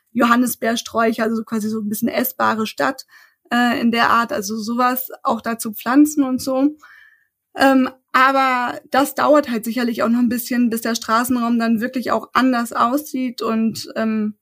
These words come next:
quasi kein Straßenraum mehr ist, sondern wirklich vielleicht eher, ähm, ja, auch Grünfläche und so weiter. Und das hatten die auch in Evaluationen, ähm, festgestellt, dass eben das auch durchaus eine Schwierigkeit ist, dass man eben erstmal es so quasi aussieht, als ob man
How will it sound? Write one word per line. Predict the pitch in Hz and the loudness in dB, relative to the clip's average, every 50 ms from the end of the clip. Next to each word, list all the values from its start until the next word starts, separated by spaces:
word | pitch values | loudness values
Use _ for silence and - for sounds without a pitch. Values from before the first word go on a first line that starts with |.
| _ | _
quasi | - 247 226 220 226 | -4 -2 -2 -2 0
kein | - 240 226 208 | 0 0 0 -2
Straßenraum | - - - 208 220 226 262 262 - 262 247 233 220 226 233 | -2 -6 -2 0 2 2 2 2 0 -2 0 0 0 0 2
mehr | 226 220 214 | 2 0 0
ist, | 226 226 - - | -2 -4 -4 -4
sondern | 220 220 214 214 208 | -6 -4 -2 -2 -2
wirklich | 208 220 233 233 226 | -4 -4 -4 -4 -4
vielleicht | - 220 214 214 | -4 -6 -6 -4
eher, | - 214 220 220 220 220 - - - - - _ _ _ - - | -2 -2 0 0 0 -2 -4 -10 -20 -20 -20 _ _ _ -10 -4
ähm, | 226 220 220 220 220 220 220 220 214 208 - - - 294 | 0 2 2 2 2 2 2 2 2 0 -2 -4 -6 -4
ja, | 262 214 220 220 214 208 - - - _ _ - - | -2 0 2 2 2 0 -4 -8 -12 _ _ -6 0
auch | - 233 247 226 - | 2 2 2 2 0
Grünfläche | - 226 277 294 294 294 285 - 247 233 247 254 - - 240 | 4 8 10 10 10 10 8 4 -4 -6 -8 -8 -8 -8 -8
und | - 233 226 | -6 -6 -6
so | - 226 | -8 -8
weiter. | 226 220 226 240 233 - 277 285 330 - _ - _ _ _ _ _ _ | -8 -8 -8 -8 -6 -6 -6 -6 -6 -8 _ -20 _ _ _ _ _ _
Und | - 277 233 247 233 - - | -2 2 4 4 2 2 2
das | - 254 254 254 - | 0 0 0 0 -2
hatten | 262 254 - 247 233 | -4 -2 0 0 0
die | 233 247 262 | 0 0 0
auch | - 247 240 240 | 0 0 0 -2
in | 240 226 | -2 -6
Evaluationen, | 240 - - 214 226 226 233 226 226 226 226 226 - - 233 233 233 240 240 240 226 220 - - - | -4 -4 -4 -2 -2 -2 0 0 0 0 0 -2 -4 -6 -4 -4 -2 0 0 0 0 0 -2 -6 -6
ähm, | 208 220 214 | -6 -6 -6
festgestellt, | 208 226 214 220 - - 240 220 - - 208 208 214 214 220 | -4 -4 -4 -4 -4 -6 -8 -8 -6 -4 -6 -6 -6 -4 -6
dass | 214 214 - | -6 -6 -6
eben | - 233 233 226 226 220 220 - _ _ _ - | -2 0 2 2 2 2 0 -4 _ _ _ 0
das | 233 233 226 | 0 2 2
auch | - 233 233 226 | 2 0 0 0
durchaus | - 240 226 226 220 - 226 220 220 - - | -2 -4 -4 -2 -2 -2 -2 -2 -2 -4 -2
eine | 247 226 | -2 -2
Schwierigkeit | 226 - - 247 247 240 226 - - 220 214 214 - | -2 -2 -4 -4 -4 -4 -4 -4 -4 -6 -4 -4 -2
ist, | 233 220 214 - _ _ _ _ _ _ _ _ | -4 -4 -4 -6 _ _ _ _ _ _ _ _
dass | - 220 220 - | -2 0 0 2
man | 240 226 226 226 | 2 2 2 2
eben | - 226 220 226 | 2 2 2 0
erstmal | - - 226 233 247 247 - - 240 226 226 220 220 220 | 0 2 0 0 0 0 -4 -4 -2 0 0 0 0 -2
es | - - 220 - | -4 -6 -6 -4
so | - 240 233 | -4 -4 -4
quasi | 233 - 240 233 226 226 | -2 0 0 0 0 0
aussieht, | 208 208 220 247 294 294 - 269 226 - | 0 2 4 4 4 4 2 0 0 0
als | 220 208 | -2 -2
ob | - 214 208 | -2 -2 0
man | 233 220 214 220 214 208 - | 2 2 2 2 0 -2 -4